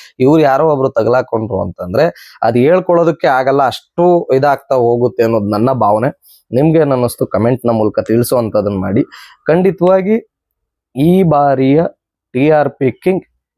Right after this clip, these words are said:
ನಮ್ಮ ನಿಮ್ಮೆಲ್ಲರ ಪ್ರೀತಿಯ ಗಿಲ್ಲಿ ಅನ್ನೋದು ನನ್ನ ಅನಿಸಿಕೆ.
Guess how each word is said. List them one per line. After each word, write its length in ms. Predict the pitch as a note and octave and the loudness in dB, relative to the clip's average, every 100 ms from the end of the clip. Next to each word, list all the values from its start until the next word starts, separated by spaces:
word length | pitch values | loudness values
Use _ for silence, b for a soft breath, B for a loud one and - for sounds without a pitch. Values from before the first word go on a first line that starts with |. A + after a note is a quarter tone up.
| G2+ | -6
ನಮ್ಮ 400 | C3+ C3+ C#3+ E3 - _ - | -2 0 0 -2 -6 _ -6
ನಿಮ್ಮೆಲ್ಲರ 500 | A#2 B2 A#2+ B2 A#2+ | -2 0 2 2 0
ಪ್ರೀತಿಯ 560 | A#2 D3 E3+ D#3+ E3 D#3 | -2 -2 -2 0 0 0
ಗಿಲ್ಲಿ 400 | B2 A2+ A2+ A#2 | 0 0 2 2
ಅನ್ನೋದು 300 | A2 G2+ G#2+ | 0 0 0
ನನ್ನ 280 | G#2+ G2+ A2+ | 0 0 -2
ಅನಿಸಿಕೆ. 480 | G#2 F#2+ - - | -2 -6 -8 -8